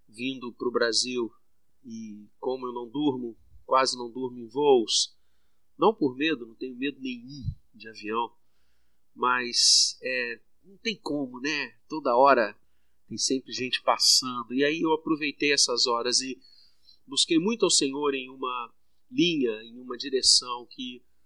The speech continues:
eu tenho pensado bastante na minha vida e tenho visto ao redor, ah, de mim, nas coisas que realizo, nas coisas que Deus tem me dado a chance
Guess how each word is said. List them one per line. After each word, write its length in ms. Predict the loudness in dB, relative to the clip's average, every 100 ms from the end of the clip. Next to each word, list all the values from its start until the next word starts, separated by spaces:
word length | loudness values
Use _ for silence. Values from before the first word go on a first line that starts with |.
| _ _ -14
eu 100 | -6
tenho 200 | -4 -2
pensado 580 | 0 6 6 6 0 0
bastante 720 | 2 4 4 2 -2 -4 -8
na 120 | -10
minha 200 | -12 -16
vida 400 | -12 -10 -10 -12 _ _ _ _ -20
e 60 | -8
tenho 280 | -4 -2 -4
visto 720 | -6 -4 -2 2 2 0 -12 _ -2
ao 140 | -2
redor, 500 | -2 -4 0 2 2 -2 -20 _ -20 _ _ _ -2
ah, 340 | 0 0 0 0
de 140 | 0
mim, 360 | 2 0 0 -4
nas 200 | -4 -2
coisas 380 | 0 0 2 -2
que 300 | -2 -8 -8
realizo, 720 | -6 -6 -2 0 0 0 -2
nas 180 | -4 -4
coisas 300 | -2 -2 -4
que 80 | -4
Deus 240 | -8 -8
tem 120 | -8 -8
me 100 | -6
dado 260 | -4 -2
a 40 | 0
chance 540 | 0 0 2 2